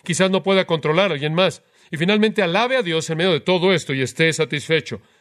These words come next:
La alabanza tiene un efecto muy saludable. Canalice su energía a través del trabajo físico, el ministerio espiritual. Manténgase cerca y rindiendo cuentas a un amigo cristiano.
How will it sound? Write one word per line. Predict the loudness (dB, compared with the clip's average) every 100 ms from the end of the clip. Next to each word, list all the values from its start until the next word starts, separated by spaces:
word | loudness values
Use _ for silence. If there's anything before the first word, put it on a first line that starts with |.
| _ _ _ _ _ -4
La | 0
alabanza | 2 2 0 -2
tiene | 0 0
un | 2
efecto | 0 0 -2 -2 -4
muy | -2 0 0
saludable. | 0 0 2 0 0 -6 _ _
Canalice | -4 -2 0 0
su | 0
energía | 0 2 2
a |
través | 2 2
del | 0 0
trabajo | 0 0 0 -2
físico, | -2 -2 -2
el | -2
ministerio | -2 0 0 0
espiritual. | -2 -2 2 0 0 _ -20 -6
Manténgase | -2 0 0 0 -2 -4
cerca | 0 0 0 -2 -4 -4
y | -4
rindiendo | -2 0 0
cuentas | 0 0 0 -2
a |
un | 0
amigo | 0 0 -2
cristiano. | -4 -2 0 0 -2